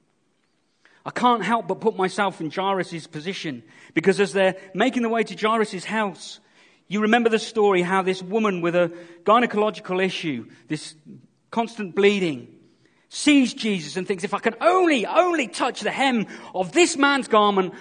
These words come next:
I'll be made whole." And Jesus realizes that when she's touched him, as the crowd press in around him, he realizes that power has gone out from him.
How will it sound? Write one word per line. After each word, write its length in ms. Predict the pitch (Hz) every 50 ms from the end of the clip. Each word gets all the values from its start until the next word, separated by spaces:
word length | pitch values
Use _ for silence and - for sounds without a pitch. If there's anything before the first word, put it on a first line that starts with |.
| - - -
I'll 140 | 175 175 180
be 100 | 156 175
made 240 | 170 170 165 156 147
whole." 460 | 131 156 160 151 131 110 107 107 - _ _ _ _ _ _ _ _ _ _ _ _ _ _ _ _ _ _
And 120 | - 120 -
Jesus 360 | - 240 240 202 220 - -
realizes 680 | 180 196 202 196 190 180 170 170 165 - 160 151 139 -
that 180 | - 143 143 - - - _ _
when 200 | - 156 208 226
she's 320 | 208 - - 202 185 - -
touched 420 | - - - 247 240 - - -
him, 320 | 196 156 139 120 113 131 - - - - - - _ -
as 160 | - 165 165
the 80 | - 180
crowd 720 | 175 - - - 214 240 269 269 262 247 214 190 180 151 -
press 400 | - - 240 269 254 233 - -
in 100 | 240 226
around 440 | 208 202 202 202 208 208 202 185 170
him, 280 | 156 127 110 110 113 - - _ _ - - - - _
he 80 | - 180
realizes 680 | 180 180 214 220 220 208 196 185 180 175 147 156 143 -
that 200 | 165 151 - -
power 380 | - 208 226 247 247 247 220
has 180 | 185 190 185 190
gone 240 | - 185 170 170 170
out 220 | 180 196 196 170
from 180 | - - 165 151
him. 340 | 139 139 123 104 101 101